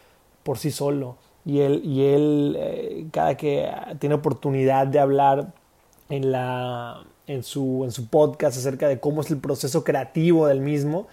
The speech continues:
te, te, te, te hace entender que, que es relativamente un formato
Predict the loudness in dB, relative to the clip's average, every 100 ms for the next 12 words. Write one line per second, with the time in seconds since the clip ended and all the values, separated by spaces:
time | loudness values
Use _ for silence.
0 | -20 -20 -20 _ -4 -2 2 0 0 -2
1 | -6 -2 0 0 -2 -2 -4 -2 0 2
2 | 2 2 2 0 2 0 0 -4 -6 -4
3 | -2 -2 -2 0 0 0 -2 0 0 2
4 | 2 2 -2 -8 _ _ _ _ -10 -4
5 | 0 0 0 0 0 0 0 -2 -2 -2
6 | -4 -10